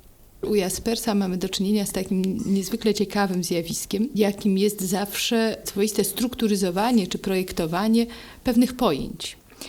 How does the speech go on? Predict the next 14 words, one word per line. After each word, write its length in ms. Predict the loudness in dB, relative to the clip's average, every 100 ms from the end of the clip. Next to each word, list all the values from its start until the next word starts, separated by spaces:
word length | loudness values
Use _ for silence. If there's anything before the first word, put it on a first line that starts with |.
| -16 -16 -10
Wszystko 500 | -4 -4 -2 -2 -2
u 120 | 0
Jaspersa 1040 | 0 -2 -2 -2 -2 -4 -2 -2 -2 -4 -6 -4
ma 340 | -2 -2 -2
swoją 380 | -4 -4 -4 -4
odrębną 500 | -4 -2 -2 -2 -4
definicję. 720 | -4 -2 -2 -4 -8 -8 -6
Jest 280 | -6 -6 -6
to 120 | -8
właśnie 420 | -6 -8 -6 -6
definicja 500 | -6 -6 -6 -6 -6
zupełnie 560 | -6 -4 -2 0 -2 -2
innego 560 | 2 2 2 -2 -4
typu. 420 | -6 -8 -8 -12